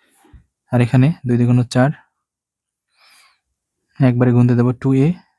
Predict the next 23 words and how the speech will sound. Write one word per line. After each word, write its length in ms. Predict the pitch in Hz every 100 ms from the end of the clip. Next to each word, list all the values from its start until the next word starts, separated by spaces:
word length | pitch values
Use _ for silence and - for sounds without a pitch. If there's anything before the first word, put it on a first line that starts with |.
| _ _ _ _ -
মাইনাস 280 | 120 123 127 -
টু 80 | 135
বি। 80 | 151 180 _ _ _ _ _ _ _ _ _ _ _ _ _ _ _ _ _ -
আবার 140 | 120 120
এটাকে 260 | 127 123 123 120 120
বর্গের 220 | 120 120
সূত্র 180 | - 110 123
করবো, 200 | 113 113 143 _ 123
এ 40 | -
স্কয়ার 220 | - 117 117
মাইনাস 280 | 113 120 - -
টু 100 | 127 127 127
এ 20 | 120
বি 120 | 120 165 180 _ _ _ _ -
প্লাস 240 | 120 156 -
বি 80 | 117 113
স্কয়ার। 220 | - 107 - _ _ _ _ _ _ _ _ _ 120
এখন 160 | 131 131 127 - _ _ -
ক্যালকুলেশন 360 | 123 123 135 127
করা 120 | 120 120
যায় 100 | 117
কিনা, 160 | 110 110
টু 80 | -